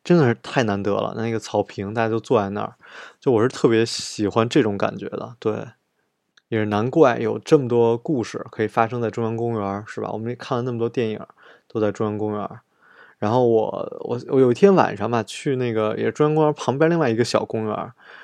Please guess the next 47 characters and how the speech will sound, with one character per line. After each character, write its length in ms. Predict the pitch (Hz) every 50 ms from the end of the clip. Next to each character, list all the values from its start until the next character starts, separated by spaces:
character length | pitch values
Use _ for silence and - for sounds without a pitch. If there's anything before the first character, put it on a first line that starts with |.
| - - _ _
然 140 | - 101
后 60 | 110 -
在 100 | 139 123
那 60 | 120
儿 20 |
喝 180 | 113 - - 165
了 60 | 151
杯 160 | 139 165 175
酒， 460 | 160 - - - - - - - - 123
也 120 | 123 104 98
跟 180 | - 120 123
另 100 | 135 143
外 200 | 139 151 156 139
一 80 | 110 104
个 100 | 107 107
旅 140 | 104 101 98
游 240 | 101 98 98 113
的 100 | 147 160
人， 180 | 135 113 104 92 -
他 140 | - - 135
那 100 | 135 135
是 180 | 127 120 113 110
第 180 | - - 131 139
一 40 | 147
天 200 | - - 151 147
到 100 | 139 117
美 140 | 104 104 -
国， 320 | - - 107 107 110 -
我 80 | - 113
们 120 | 110 117
俩 120 | 113 110 107
聊 260 | 104 104 104 101 104
了 100 | 113 117
一 80 | 113 110
晚 240 | 107 110 - 107 104
上， 160 | 101 - 120 _ - - - - - - - -
也 140 | 107 104 117
挺 200 | - - 120 117
好 180 | 120 117 110
玩 100 | - - - - -
的。 140 | - 107 120
那 80 | 131 120
韩 260 | - - - 107 113
国， 300 | 135 147 147 123 110 110
韩 240 | 110 - - 110 110
国 160 | 135 139 127
人， 160 | 117 - -